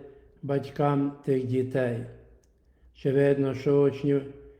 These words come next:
вже забули, що Ісус Христос раніше говорив їм про цінність дітей і серйозних вчинків, які призводять до гріхопадіння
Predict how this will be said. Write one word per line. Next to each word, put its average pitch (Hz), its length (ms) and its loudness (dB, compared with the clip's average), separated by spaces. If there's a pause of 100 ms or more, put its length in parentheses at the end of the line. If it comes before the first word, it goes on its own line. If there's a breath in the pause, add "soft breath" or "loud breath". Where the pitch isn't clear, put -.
(200)
вже 135 160 0
забули, 139 520 2
що 143 180 0
Ісус 135 380 0
Христос 139 720 -4 (480 loud breath)
раніше 143 560 2
говорив 143 440 2
їм 139 120 2
про 135 200 -2
цінність 139 560 0
дітей 139 520 0 (580 loud breath)
і 135 40 -8
серйозних 135 840 0
вчинків, 147 600 0
які 143 340 0
призводять 143 640 0
до 139 100 -2
гріхопадіння 135 1120 -2